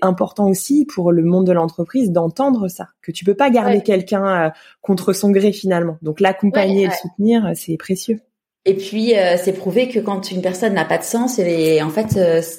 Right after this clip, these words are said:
Speaker 2: tu rentres dans un engrenage qui est hyper, euh, négatif, même si, en effet, t'es une personne, euh, qui a envie, qui est professionnelle,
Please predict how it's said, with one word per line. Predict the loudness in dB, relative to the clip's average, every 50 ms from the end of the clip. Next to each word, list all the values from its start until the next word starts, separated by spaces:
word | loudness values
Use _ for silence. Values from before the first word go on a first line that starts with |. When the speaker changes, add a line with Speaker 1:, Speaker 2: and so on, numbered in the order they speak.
| -14 -2
Speaker 2:
tu | 0 0
rentres | 2 2 2
dans | 0 0 0 0
un | -2 0
engrenage | 0 0 2 2 2 2 2 2 0 0 -2 -4 -6
qui | -6 -8 -8
est | -8 -8
hyper, | -10 -6 0 0 2 2 0 0 -2
euh, | -2 0 2 2 2 2 2 0
négatif, | -2 -2 0 2 2 2 2 0 -4 -8 -4 -2
même | 0 2 2 2
si, | 0 -4 -2 -2 -2 -2 -4 -8 -14 -20 -16 -6
en | -2 0
effet, | 0 2 2 2 2 2
t'es | 2 2 0
une | 2
personne, | 2 0 0 0 -2 -2 -2 -2 0 2
euh, | 2 4 4 4 2
qui | 0 0 0
a | 0 2
envie, | 0 -2 -2 0 -2 -2 0
qui | -2 -4
est | -2
professionnelle, | -2 -4 -4 -2 -4 -2 -2 -2 0 2 0 0 -2